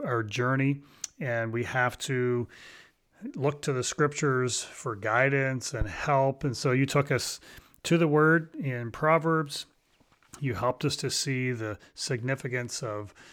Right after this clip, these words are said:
of how these proverbs speak to us.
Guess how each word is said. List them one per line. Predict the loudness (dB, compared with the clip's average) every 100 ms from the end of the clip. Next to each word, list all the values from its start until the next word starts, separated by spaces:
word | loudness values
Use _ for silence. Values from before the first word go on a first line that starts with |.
| -20 _
of | -8 -4 -4 -6
how | 0 2 2
these | -2 -4
proverbs | -4 -2 -2 -4 -6 -2
speak | -2 2 0 0
to | -2 0
us. | 0 -4 -8